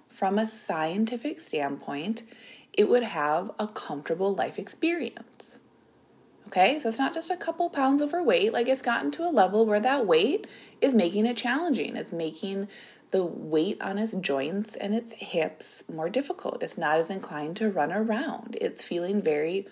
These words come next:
focused on its food, on its treats. Let's say that you were the foster owner for this dog. You have the dog for a couple of months. And so you're in charge of how to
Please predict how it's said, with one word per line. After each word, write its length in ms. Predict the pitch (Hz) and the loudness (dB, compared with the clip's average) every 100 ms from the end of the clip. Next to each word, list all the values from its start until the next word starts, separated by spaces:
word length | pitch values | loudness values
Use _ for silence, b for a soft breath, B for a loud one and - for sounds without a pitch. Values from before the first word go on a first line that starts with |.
| - | -16
focused 720 | - 147 143 233 320 - - | -4 -2 2 2 2 -2 -8
on 200 | - 170 | -6 -2
its 160 | 214 - | -4 -4
food, 360 | - 339 262 | 2 4 6
on 160 | 143 139 | 4 -2
its 140 | 202 | -6
treats. 520 | - 359 - - - - _ B B B B B B - | -4 -2 -2 -4 -10 -10 _ B B B B B B 0
Let's 400 | 180 233 330 - | 6 8 6 2
say 260 | 233 196 180 | 2 2 2
that 220 | 180 - | 0 0
you 140 | 180 | -2
were 100 | 185 | 0
the 100 | 196 | -2
foster 480 | 196 214 220 - - | 0 0 0 -2 -4
owner 380 | 139 135 202 269 | -4 -6 -6 -8
for 220 | - 139 | -6 -4
this 140 | 165 208 | -2 -2
dog. 380 | 392 330 - - - - - - - | 0 0 -2 -12 -20 -20 -20 -12 -4
You 280 | 277 311 311 | -2 -2 -2
have 320 | 294 311 320 | 0 0 0
the 80 | 320 | 2
dog 340 | 202 226 240 | 4 4 2
for 340 | - 262 269 - | 0 0 0 -2
a 100 | 285 | -8
couple 480 | 285 - - 196 233 | -8 -8 -6 -2 0
of 80 | 294 | 0
months. 460 | 339 220 - - B B B B B - | -2 -4 -10 -18 B B B B B -4
And 140 | 254 | 0
so 120 | 247 262 | 2 4
you're 380 | 214 208 226 | 6 6 4
in 160 | 277 311 | 2 0
charge 840 | 320 330 175 180 262 285 - - B B B | 2 2 2 0 -6 -6 -8 -10 B B B
of 260 | 233 240 - | -4 -4 -2
how 200 | 214 240 | 0 0
to 360 | - 330 320 | 0 -4 -4